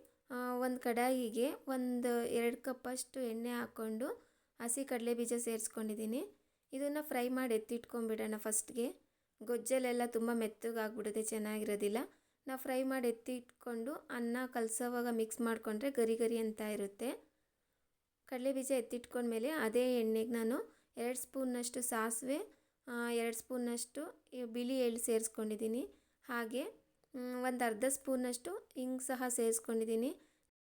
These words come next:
ಹಾಗೇನೆ ಒಂದು ಎರಡರಿಂದ ಮೂರು ಬ್ಯಾಡಗಿ ಮೆಣಸಿನ್ಕಾಯಿನ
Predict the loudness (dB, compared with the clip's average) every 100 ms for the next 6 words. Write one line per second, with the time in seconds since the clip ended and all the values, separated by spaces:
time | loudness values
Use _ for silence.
0 | _ _ _ _ -8 -6 -6 -10 -2 0
1 | 4 4 4 2 0 -6 -20 0 4 6
2 | 6 6 6 6 6 6 6 6 4 4
3 | 2 4 4 4 4 2 2 0 0